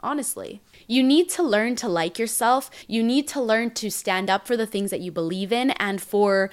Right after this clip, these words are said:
the things that you enjoy doing, and be able to back yourself up. If somebody comes to you and tries to judge you to your face,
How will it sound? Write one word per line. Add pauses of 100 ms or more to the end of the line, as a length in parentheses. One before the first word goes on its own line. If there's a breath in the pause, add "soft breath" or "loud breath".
(340 loud breath)
the
things
that
you
enjoy
doing,
and
be
able
to
back
yourself
up.
If
somebody
comes
to
you
and
tries
to
judge
you
to
your
face,